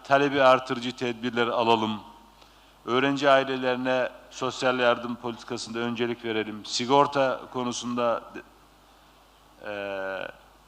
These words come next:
bizim şu anda kullandığımız iş yeri kazaları ve meslek hastalıklarına karşı, yani sınırlı sigortayı genelleştirelim, burs verelim, işletmelere vergi muafiyeti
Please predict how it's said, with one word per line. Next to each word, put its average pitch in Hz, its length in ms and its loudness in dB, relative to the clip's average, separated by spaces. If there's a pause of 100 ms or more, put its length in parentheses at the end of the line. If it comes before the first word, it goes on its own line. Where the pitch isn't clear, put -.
bizim 120 280 -6
şu - 160 0
anda 123 240 0
kullandığımız 117 1080 -4 (100)
iş - 260 -6
yeri 120 340 -2 (640)
kazaları 113 600 0
ve 110 80 -4
meslek 113 360 -8
hastalıklarına 110 640 -8
karşı, 104 560 -6
yani 95 160 -6
sınırlı 127 400 -4
sigortayı 110 540 -4
genelleştirelim, 107 880 -6 (520)
burs 127 340 -2
verelim, 117 500 -2 (640)
işletmelere 131 680 -2
vergi 127 280 0
muafiyeti 117 720 2